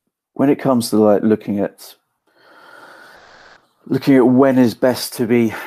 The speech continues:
doing this, I mean, obviously, you know, employer, we talk about, like, employer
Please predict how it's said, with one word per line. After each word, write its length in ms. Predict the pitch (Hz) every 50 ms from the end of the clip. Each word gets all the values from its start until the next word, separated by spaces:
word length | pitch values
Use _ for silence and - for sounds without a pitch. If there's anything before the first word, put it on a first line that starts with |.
| - -
doing 240 | - 127 123 120 107
this, 200 | 107 98 - 127
I 40 | 113
mean, 180 | 113 117 113
obviously, 320 | 117 117 - - - 107 110
you 60 | 113
know, 260 | 110 104 104 98 - _ -
employer, 480 | 131 123 117 - - 123 120 113 110
we 280 | 101 104 - - 117 107
talk 180 | - - 123
about, 180 | 107 110 104 110
like, 160 | 107 104 -
employer 600 | 107 107 - - 120 110 107 110 107 107 101 104